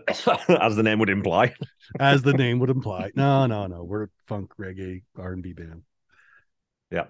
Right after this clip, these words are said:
Speaker 1: that's good stuff too. So I should put, I shall, I'll tweet out, I'll tweet out a couple of songs of, uh, Mister Woods' band.
Speaker 2: That will be grand. Sure, yeah.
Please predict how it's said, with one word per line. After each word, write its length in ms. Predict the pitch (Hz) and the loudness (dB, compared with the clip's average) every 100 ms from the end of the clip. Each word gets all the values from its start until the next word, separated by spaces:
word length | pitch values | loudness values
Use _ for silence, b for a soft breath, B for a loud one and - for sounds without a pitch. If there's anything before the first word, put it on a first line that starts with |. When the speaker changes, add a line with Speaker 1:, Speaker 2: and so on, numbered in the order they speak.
| _ 87 | _ -16
Speaker 1:
that's 180 | 90 90 | -8 -4
good 160 | - 92 | -2 0
stuff 200 | 95 85 | 0 0
too. 160 | 90 | -2
So 260 | 82 80 - _ _ _ _ _ _ _ _ _ - | -2 -4 -6 _ _ _ _ _ _ _ _ _ -2
I 40 | |
should 160 | 135 135 | 0 2
put, 80 | 131 | 2
I 40 | |
shall, 200 | 127 127 - | 2 0 0
I'll 100 | 120 | -2
tweet 260 | - 165 | 2 2
out, 160 | 151 120 | 2 0
I'll 60 | 104 | -2
tweet 220 | 143 127 | -2 2
out 80 | 107 | 0
a 60 | |
couple 160 | - - | 0 -6
of 40 | |
songs 240 | 107 104 - - b b b _ _ _ _ _ - | -4 -4 -6 -20 b b b _ _ _ _ _ -18
of, 200 | 98 82 | -16 -4
uh, 200 | 95 87 85 | -2 0 -2
Mister 180 | 92 | -4
Woods' 240 | 98 87 87 | -4 -4 -2
band. 300 | 92 87 - 110 113 B _ _ _ _ _ _ _ _ _ _ | 0 0 -4 -12 -18 B _ _ _ _ _ _ _ _ _ _
Speaker 2:
That 120 | - 123 | -8 -6
will 60 | |
be 140 | 117 113 | -6 -4
grand. 360 | 120 120 104 | -2 -2 -4
Sure, 280 | - 143 131 | 0 2 2
yeah. 340 | 117 135 120 | 2 0 0